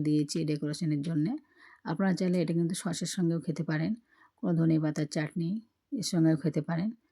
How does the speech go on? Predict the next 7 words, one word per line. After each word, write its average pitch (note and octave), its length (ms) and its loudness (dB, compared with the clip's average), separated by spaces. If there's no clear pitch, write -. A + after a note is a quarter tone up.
যে F3+ 180 2
কোনো E3+ 140 4
চাটনির E3 360 -4
সঙ্গে E3 340 0
খেতে D#3 260 -4
পারেন। F3+ 220 0
হেবি D#3 260 2